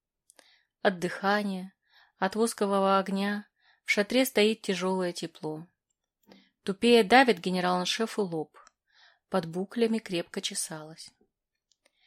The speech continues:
Старичок-фельдмаршал сказал: «Ан, вон ордонанс мой.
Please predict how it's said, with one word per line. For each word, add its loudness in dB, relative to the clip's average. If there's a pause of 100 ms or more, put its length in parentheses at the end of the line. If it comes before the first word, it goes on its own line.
(160)
Старичок-фельдмаршал 2
сказал: -6 (760)
«Ан, 6
вон 6
ордонанс 0
мой. -8